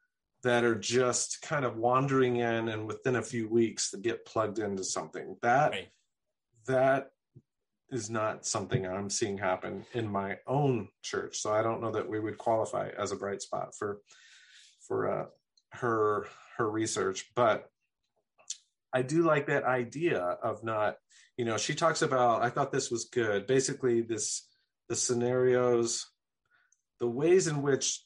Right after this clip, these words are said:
Speaker 1: typical church culture sometimes works against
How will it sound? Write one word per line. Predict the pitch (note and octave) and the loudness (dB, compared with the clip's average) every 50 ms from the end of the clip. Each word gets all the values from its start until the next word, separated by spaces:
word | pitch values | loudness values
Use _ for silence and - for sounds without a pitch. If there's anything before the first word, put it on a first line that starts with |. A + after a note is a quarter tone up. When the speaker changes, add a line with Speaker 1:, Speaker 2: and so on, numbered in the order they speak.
| _ - | _ -8
Speaker 1:
typical | - - D#3+ - - - A#2+ A#2 | -4 -4 -4 -4 0 0 0 0
church | A2+ - C3+ A#2+ A#2 - | 0 0 0 0 0 -2
culture | - - B2 A#2 A#2 - A2+ G#2+ | -4 0 0 0 0 0 -4 -4
sometimes | - - B2 A#2+ A2+ A#2+ A2+ G#2 F#2+ F#2+ | -2 -2 -2 -2 0 0 -2 -2 -2 -6
works | G2 G#2 G#2+ G#2+ - - | -4 -2 -2 -2 -2 -4
against | - F2+ - G2+ F#2+ F#2+ A#2 C3+ - - - - | -6 -6 -4 -4 -2 -2 -2 -2 -2 -4 -6 -8